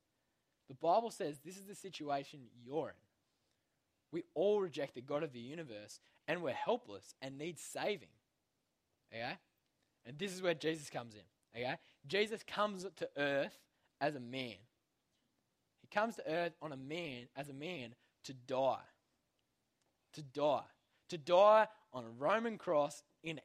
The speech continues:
our place. Okay? This might be heaps confusing. Stay with me. We deserve punishment for how we treat God. But on the cross,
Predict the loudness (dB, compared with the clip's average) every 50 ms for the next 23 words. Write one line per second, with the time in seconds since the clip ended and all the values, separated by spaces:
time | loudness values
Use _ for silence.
0 | -6 -4 -2 0 0 0 -2 -2 -4 -10 -12 -6 -4 -2 -2 -2 -4 -10 -16 -20
1 | -20 -20 _ _ _ _ _ _ _ _ _ _ _ _ _ _ _ _ _ -12
2 | -8 -6 -6 -6 -8 -6 -2 0 0 0 2 0 -2 -2 -4 -8 -10 -8 -6 -6
3 | -6 -8 -12 -8 -4 -2 0 0 -2 -4 -6 -12 -16 -18 _ _ _ _ _ _
4 | _ _ _ _ _ _ _ -2 0 0 0 0 0 2 0 0 0 -2 -6 0
5 | 2 2 2 2 0 -4 -6 -8 -6 -6 -2 2 4 4 4 2 -2 -4 -4 -4
6 | -2 -2 0 0 0 0 0 -2 -8 _ _ _ _ _ _ _ _ _ _ _
7 | _ _ 2 4 4 4 2 0 -6 -12 -8 -2 2 4 6 4 4 2 -4 -12
8 | -18